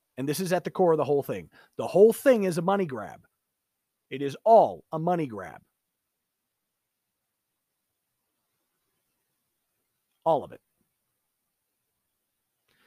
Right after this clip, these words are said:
These people wanted to develop a new world order where they're the ones who control everything. So whatever happens, is actually one of the reasons why I think the war won't go nuclear.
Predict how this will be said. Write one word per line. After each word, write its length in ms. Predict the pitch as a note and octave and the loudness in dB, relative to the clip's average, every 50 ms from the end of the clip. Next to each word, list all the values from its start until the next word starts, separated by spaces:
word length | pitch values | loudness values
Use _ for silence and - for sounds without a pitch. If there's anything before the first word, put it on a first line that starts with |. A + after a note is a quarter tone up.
| _ _ _ | _ _ _
These 160 | C3 C3+ - | -10 -8 -6
people 240 | - E3 D#3+ F3+ E3+ | -6 -6 -4 -2 -2
wanted 260 | E3+ F3 F3+ F3+ D#3+ | -2 -2 -4 -4 -4
to 120 | D#3 E3+ D#3+ | -4 -6 -6
develop 340 | C#3+ C#3 F3 E3+ F#3+ G3 - | -2 -2 0 0 0 -2 -2
a 60 | E3+ | -2
new 180 | E3 E3+ F#3 | 0 0 -2
world 300 | F#3 E3+ F#3 F#3 F#3 F3 | 0 2 2 2 2 2
order 340 | F#3+ F#3+ F#3 D#3 B2 - - _ _ _ _ _ _ - | 2 2 2 0 -2 -6 -14 _ _ _ _ _ _ -12
where 140 | B2 C3 | -10 -10
they're 240 | B2 B2+ D3+ F#3 G3 | -4 -2 0 0 0
the 80 | F#3+ G3 | 0 0
ones 180 | F#3+ F#3+ F#3+ | -2 -2 -4
who 80 | - G3 | -6 -6
control 400 | - G3 F3+ - F3+ F3+ F3 F3+ - | -6 -6 -6 -4 -2 -2 -2 -2 -2
everything. 480 | F3+ F#3 D#3 D3 B2 - - - - _ _ _ - _ _ | -4 -2 -2 -4 -8 -8 -14 -20 -20 _ _ _ -20 _ _
So 140 | - - B2+ | -12 -12 -10
whatever 400 | A#2 A2+ B2 C#3+ F#3 G3+ B3+ A#3+ | -8 -6 -2 0 2 4 2 2
happens, 640 | A3+ B3 B3+ B3 - C#3+ - - - - - - _ _ _ _ _ _ _ _ _ _ _ _ _ _ _ _ _ _ _ | 2 0 0 -2 -2 -6 -12 -12 -16 -18 -18 -18 _ _ _ _ _ _ _ _ _ _ _ _ _ _ _ _ _ _ _
is 120 | C3 B2+ | -6 0
actually 380 | F3 G3 A#3 - - A#3+ G3+ F3 | 4 4 4 4 2 2 2 2
one 160 | E3 F3 F3 | 2 0 -2
of 40 | E3+ | -2
the 60 | E3+ | -2
reasons 300 | F3+ F#3+ G3 F3+ F#3 D3+ | -2 -2 -4 -4 -6 -6
why 120 | D#3+ D#3+ D#3+ | -6 -6 -6
I 60 | D3+ | -6
think 180 | - F#3+ F3+ | -8 -10 -10
the 80 | - F3 | -10 -10
war 200 | D#3+ D#3 F3 E3 | -6 -4 -4 -4
won't 380 | C3+ A2 B2 D#3+ F#3 F#3 - B2+ | -4 -4 -4 -4 -4 -4 -4 -4
go 160 | E3 E3+ E3 | -2 -2 -2
nuclear. 500 | D#3+ E3+ G3+ G#3 - - G#2+ E2+ - | -2 -4 -6 -6 -6 -14 -18 -18 -20